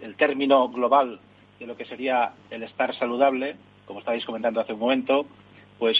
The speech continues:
eh, se le está dando mucha más importancia de entrada, ¿no? Y por tanto esto significa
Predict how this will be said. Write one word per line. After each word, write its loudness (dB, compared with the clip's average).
eh, 0
se 0
le 2
está -2
dando 2
mucha -2
más 0
importancia 0
de -18
entrada, -14
¿no? -14
Y -14
por -16
tanto -6
esto -6
significa 0